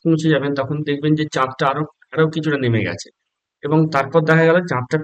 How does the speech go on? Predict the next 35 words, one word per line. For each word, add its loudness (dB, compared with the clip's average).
প্রায় 6
ডুবে 0
যাচ্ছে। 0
তারপর 0
যখন 0
একেবারে 2
কাছে 0
পৌঁছে 2
গেছেন, -2
তখন -6
দেখছেন -6
যে -4
চাঁদটা -4
আর 2
নেই। 0
তো -2
এই 0
চাঁদের 2
অদৃশ্য 0
হয়ে 6
যাওয়াটা 2
হঠাৎ 2
করে 2
যেন 6
ওনার 6
মনে 4
একটা 4
আবেগ 2
তৈরি -2
করলো 2
যে 0
চাঁদের 4
সঙ্গে 4
ওনার 4
প্রেমিকার 4